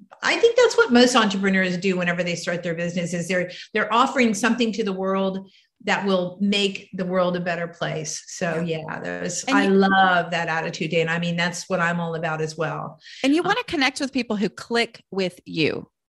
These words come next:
Speaker 2: you
Speaker 1: Yeah.
Speaker 2: know? And so accepting that and realizing that's gonna be more beneficial for them, it's gonna be more energizing for you to really connect with the people you click with.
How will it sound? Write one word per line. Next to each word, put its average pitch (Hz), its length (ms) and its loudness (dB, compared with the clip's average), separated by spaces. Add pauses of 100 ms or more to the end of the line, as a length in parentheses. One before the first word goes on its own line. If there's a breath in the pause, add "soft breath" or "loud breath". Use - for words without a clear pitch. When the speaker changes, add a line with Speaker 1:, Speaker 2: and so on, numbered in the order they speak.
(480)
Speaker 2:
you 240 140 6
Speaker 1:
Yeah. - 0 -
Speaker 2:
know? 269 400 6
And 262 160 6
so 269 320 6 (1040 loud breath)
accepting 320 720 2
that 165 360 4
and 226 160 0
realizing 247 400 2
that's 208 200 -2
gonna 220 160 -6
be 196 140 -6
more 190 260 -4
beneficial 240 460 -4
for 202 160 -8
them, 143 360 0
it's - 120 -6
gonna 202 180 0
be 202 140 -2
more 196 340 -4
energizing 190 680 0
for - 180 -8
you 160 500 0 (380 soft breath)
to 226 140 2
really 214 280 4
connect 196 320 0
with - 100 -10
the 175 80 -4
people 180 280 -6
you 156 140 -2
click 320 280 -4
with. 165 240 2